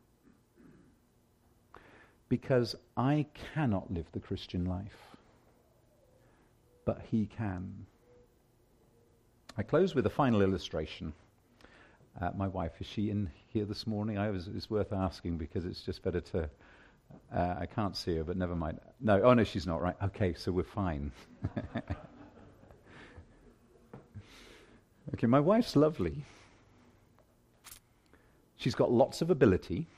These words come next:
and lots of talent. She looks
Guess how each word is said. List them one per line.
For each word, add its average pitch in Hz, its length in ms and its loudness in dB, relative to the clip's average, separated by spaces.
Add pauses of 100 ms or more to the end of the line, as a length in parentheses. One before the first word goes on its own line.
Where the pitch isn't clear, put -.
(960)
and 85 180 0
lots 101 360 2
of - 120 -2
talent. 85 480 -6 (1900)
She - 160 2
looks 117 260 2